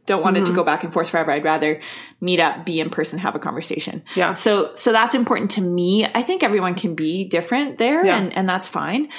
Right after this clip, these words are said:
Speaker 1: When it comes to the conversations that we're talking about right now, we kind of alluded to this earlier, but I really think it's important to have them face to face,
Speaker 2: Oh,
Speaker 1: or
Speaker 2: yeah.
Speaker 1: at least over the telephone versus texting, 'cause there's so much room for misinterpretation
Speaker 2: Oh my gosh.
Speaker 1: via text.
Speaker 2: Yeah.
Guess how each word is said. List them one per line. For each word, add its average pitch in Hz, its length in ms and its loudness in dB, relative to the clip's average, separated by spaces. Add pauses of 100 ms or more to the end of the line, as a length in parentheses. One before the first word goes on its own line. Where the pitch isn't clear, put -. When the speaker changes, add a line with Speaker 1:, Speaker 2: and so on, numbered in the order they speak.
(300)
Speaker 1:
When 247 160 4
it 254 100 0
comes 277 200 0
to 453 100 0
the 370 80 2
conversations 190 720 2
that - 140 0
we're 165 140 2
talking 139 360 -2
about 185 240 0
right 135 200 -2
now, 151 280 0
we 226 160 0
kind 320 180 0
of 226 80 0
alluded 175 400 2
to 196 80 -6
this 156 220 -2
earlier, 156 460 0
but 165 420 -2
I - 100 2
really 185 520 2
think 156 180 -4
it's - 140 -4
important - 280 -4
to 175 60 -10
have - 220 -2
them 147 160 -6
face 151 280 -4
to 139 120 -8
face, 143 180 0
Speaker 2:
Oh, 185 180 4
Speaker 1:
or 165 120 4
Speaker 2:
yeah. 147 60 0
Speaker 1:
at - 80 -8
least 247 300 2
over 156 200 0
the 135 100 -4
telephone 151 600 0
versus 147 580 0
texting, - 420 -6
'cause 185 140 -4
there's 190 180 0
so 254 140 2
much 220 220 0
room 160 180 0
for 160 140 -4
misinterpretation - 880 -4
Speaker 2:
Oh 202 100 4
my 175 140 0
gosh. 165 400 0
Speaker 1:
via 156 140 0
text. - 200 -2
Speaker 2:
Yeah. 165 220 2